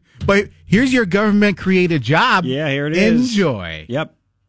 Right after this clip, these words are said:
Speaker 2: Dude, we get to pay for it. That's what sucks.
Speaker 1: Yes, that's what sucks. But this is what you can look for when people go, "Oh, government creates jobs." Yeah, go check the trash.
Speaker 2: Exactly. They, they, they create this.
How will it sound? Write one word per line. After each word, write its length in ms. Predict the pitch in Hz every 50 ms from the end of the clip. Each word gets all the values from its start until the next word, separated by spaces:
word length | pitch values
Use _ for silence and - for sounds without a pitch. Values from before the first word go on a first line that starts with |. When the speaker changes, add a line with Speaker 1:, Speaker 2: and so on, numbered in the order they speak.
| _ _ _ _ _ _ _ -
Speaker 2:
Dude, 120 | 190 156
we 120 | 143 180
get 100 | 175 180
to 60 | 139 127
pay 200 | - 135 156 160
for 180 | - 110 98
it. 40 | 92
That's 180 | 110 120 - -
what 120 | 104 -
sucks. 580 | - - 107 107 101 - _ - - - - _ _ _
Speaker 1:
Yes, 280 | - 185 233 202 151 -
that's 160 | 180 170 165
what 140 | 180 156 -
sucks. 340 | - - 214 175 143 - - - _ - _
But 100 | - 196
this 140 | 180 233 -
is 60 | 247
what 140 | 240 226 175
you 60 | 208 185
can 120 | 220 208
look 100 | 214 202
for 160 | - 214 220
when 100 | 190 185
people 160 | 196 226 226
go, 140 | 214 202 180 - - - -
"Oh, 200 | - 247 233 208
government 340 | 160 247 254 254 277 262 190
creates 340 | - 240 240 233 - -
jobs." 380 | - - 226 233 196 143 113 - _ _
Yeah, 260 | - 190 214 170 131 - _
go 100 | - 196
check 240 | 196 - - 226 -
the 80 | - 160
trash. 540 | - - - - 180 175 156 113 95 -
Speaker 2:
Exactly. 580 | 123 110 - - 117 104 107 104 - 98 92 98
They, 200 | 76 104 117 110
they, 180 | 127 135 127 107
they 120 | 131 135
create 380 | 113 - - 139 131 120 110 98
this. 600 | 98 104 95 104 90 80 - - - - - -